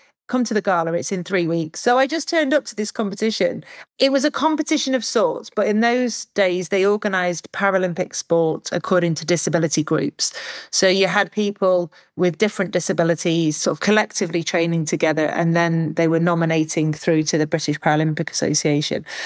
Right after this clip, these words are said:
And at this particular event, the vast majority of the people there used swimming as a form of rehabilitation and, and sort of, um, physio for the condition that they were living with. And so it meant that most of them weren't competitive.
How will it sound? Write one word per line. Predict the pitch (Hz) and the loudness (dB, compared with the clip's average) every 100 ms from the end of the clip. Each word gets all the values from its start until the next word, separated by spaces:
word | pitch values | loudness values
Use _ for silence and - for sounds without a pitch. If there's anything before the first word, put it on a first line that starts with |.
| - - | -10 0
And | 214 | 2
at | 233 233 | 2 0
this | 277 | 0
particular | - 220 233 - 202 190 | -2 0 -2 0 2 2
event, | 170 180 180 175 _ | 2 0 0 -8 _
the | 185 | -4
vast | 165 208 180 196 | 0 0 0 -4
majority | 180 190 180 185 | 0 2 2 0
of | 170 | -4
the | 170 | -2
people | 185 160 175 | -2 -2 0
there | 170 165 160 160 - - _ | 2 2 2 0 -4 -18 _
used | 185 208 202 | 2 2 2
swimming | - - 185 170 165 | -2 -2 0 2 0
as | 160 | 0
a | 165 | 0
form | - 175 | 0 0
of | 165 165 | 2 0
rehabilitation | 160 165 165 156 - 165 156 170 156 | 0 2 0 0 0 0 2 0 2
and, | 151 - | 0 0
and | 160 156 156 | 0 0 0
sort | 170 - | 0 0
of, | 151 - | -2 0
um, | - 147 147 | 0 2 0
physio | - 175 - 147 156 175 | 0 0 2 0 0 -4
for | - 170 | -2 0
the | 156 | 0
condition | 180 170 160 170 | 0 0 2 0
that | 160 - | 0 0
they | 160 | 0
were | 160 160 | 2 2
living | 196 226 | 2 2
with. | 208 208 196 - - - - | 2 0 -2 -14 -20 -20 -4
And | 190 190 | 0 0
so | 170 214 | 2 4
it | 208 | 4
meant | 208 226 214 - | 2 2 2 0
that | - 175 - - | 0 0 -2 -2
most | 202 220 - | 0 0 -2
of | 180 | -2
them | 175 165 | -2 0
weren't | 165 160 160 | 0 -2 -8
competitive. | - 165 165 - - 160 151 | -8 -4 -2 -4 -2 0 0